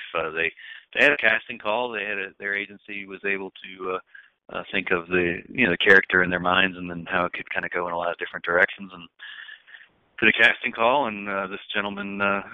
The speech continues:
you know, came out the winner. It had, you know, various, uh, different experiences with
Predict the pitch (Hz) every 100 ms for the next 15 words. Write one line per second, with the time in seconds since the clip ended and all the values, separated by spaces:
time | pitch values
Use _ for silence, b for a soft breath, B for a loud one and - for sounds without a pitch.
0 | 147 - 104 101 - - _ - - 98
1 | 101 92 101 113 98 95 85 _ _ -
2 | 98 90 92 92 90 - - 92 87 -
3 | 95 - 90 - 92 92 - 90 90